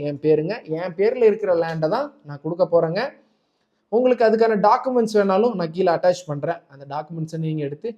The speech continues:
வியூ பண்ணி பார்த்துக்கோங்க. மூணு சென்ட் மூன்று ரூபா. அந்த லக்கி சப்ஸ்கிரைபர் யாரு பார்ப்போங்க, கடவுளுக்கு தான் தெரியும்.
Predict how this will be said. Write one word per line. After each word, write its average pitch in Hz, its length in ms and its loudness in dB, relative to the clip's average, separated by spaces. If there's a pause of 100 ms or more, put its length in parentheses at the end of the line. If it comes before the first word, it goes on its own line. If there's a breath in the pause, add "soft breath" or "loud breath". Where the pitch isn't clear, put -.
(180)
வியூ 165 180 2
பண்ணி 160 240 -2
பார்த்துக்கோங்க. 143 440 -8 (580)
மூணு 254 180 0 (100)
சென்ட் 240 220 0 (260)
மூன்று 208 280 4
ரூபா. 160 180 4 (560)
அந்த 240 120 -4 (100)
லக்கி 214 300 -2
சப்ஸ்கிரைபர் 165 540 -4 (180)
யாரு 175 300 2 (440)
பார்ப்போங்க, 160 360 -4 (300)
கடவுளுக்கு 160 480 -2
தான் 160 160 -4
தெரியும். 160 320 0